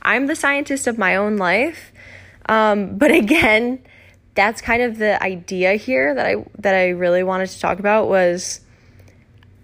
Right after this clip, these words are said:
I don't just want to be the scientist of my own life. I don't just want to dissect why I'm thinking a certain way,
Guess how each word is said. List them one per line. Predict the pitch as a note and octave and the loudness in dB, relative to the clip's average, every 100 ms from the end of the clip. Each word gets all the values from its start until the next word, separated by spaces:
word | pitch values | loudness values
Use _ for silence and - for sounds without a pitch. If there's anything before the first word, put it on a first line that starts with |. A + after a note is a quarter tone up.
| - | -12
I | F3+ | -6
don't | F#3 A3 - | -2 -2 -4
just | - F3 D#3 - | -6 -2 -2 -2
want | D#3+ | -4
to | - | -4
be | G#2+ | -6
the | F#2+ | -6
scientist | F#3 - F#2+ C3 - - - | -6 -8 -8 -6 -6 -6 -4
of | A#2+ | -6
my | F3+ A#2 | -4 -4
own | - D#3 E3 | -4 -6 -6
life. | G2 G#2+ G#3 - | -6 -8 -8 -2
I | |
don't | G3 G#3+ F#3 | 0 0 -4
just | - E3+ - | -2 -2 -2
want | F#3 D#3+ - | -4 -6 -4
to | F#3 | -6
dissect | E3+ D#3+ D#3+ - - - - | -4 -6 -6 -8 -8 -8 -10
why | F3 E3+ E3 | -6 -4 -2
I'm | E3 D#3+ | -2 -2
thinking | E3 D#3 D#3+ D#3+ | -6 -10 -8 -6
a | D#3 | -8
certain | - E3+ - E3 | -6 -6 -4 -4
way, | E3 D#3+ E3 | -2 0 0